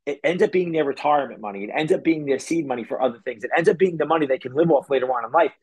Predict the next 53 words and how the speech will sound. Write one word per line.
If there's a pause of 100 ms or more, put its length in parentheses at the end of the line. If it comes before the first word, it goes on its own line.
(200)
because
they
didn't
look
at
the
market.
They
didn't
try
to
be
market
predictors. (260)
They're
not
watching
C
N
B
C
all
day.
They're
just
like, (360)
"I
know
the
right
thing
to
do
is
to
buy
a
house, (280)
and (100)
I'm
going
to
save
my
money
until
I
can
afford
to
buy
the
house,